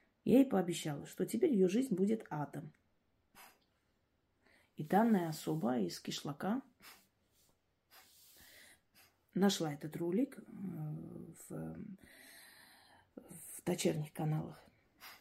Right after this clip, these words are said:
и предъявляет как доказательство того, что у Шнобель все хорошо, а где же твои порчи? Значит, хочу сказать вам, друзья мои, а,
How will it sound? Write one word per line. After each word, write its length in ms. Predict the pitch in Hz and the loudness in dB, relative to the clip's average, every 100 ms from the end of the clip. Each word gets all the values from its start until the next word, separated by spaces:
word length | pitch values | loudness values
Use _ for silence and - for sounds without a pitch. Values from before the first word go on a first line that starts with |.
| _ _ _ - | _ _ _ 4
и 100 | 208 | 4
предъявляет 680 | 208 196 190 190 196 170 | 6 6 8 8 8 6
как 180 | - 156 | 0 -4
доказательство 720 | 185 160 170 165 156 - - 156 | -4 -4 -2 -2 -4 -8 -10 -10
того, 400 | 156 151 233 294 | -6 0 2 2
что 280 | - 170 | -2 -6
у 80 | 160 | -4
Шнобель 640 | 156 - 185 247 240 220 - _ - - - _ - | -4 0 4 6 4 2 -2 _ -20 -20 -20 _ -12
все 220 | - 190 | 0 0
хорошо, 640 | 185 156 151 - 262 - 151 | 0 -2 -2 2 4 2 -2
а 60 | |
где 240 | 151 - 233 | -4 0 2
же 120 | 208 | 0
твои 280 | - 170 196 | 0 0 0
порчи? 480 | 175 147 - - - - _ - - _ _ - - - - - | -2 -8 -8 -16 -16 -20 _ -20 -20 _ _ -20 -20 -20 -20 0
Значит, 320 | 190 185 - | 2 2 0
хочу 280 | - 185 294 | 0 2 2
сказать 400 | - 180 165 156 | 2 0 0 -2
вам, 140 | 147 | -4
друзья 340 | 147 156 147 147 | -4 -4 -4 -6
мои, 260 | 143 139 156 _ | -6 -10 -12 _
а, 260 | 175 156 | -2 -2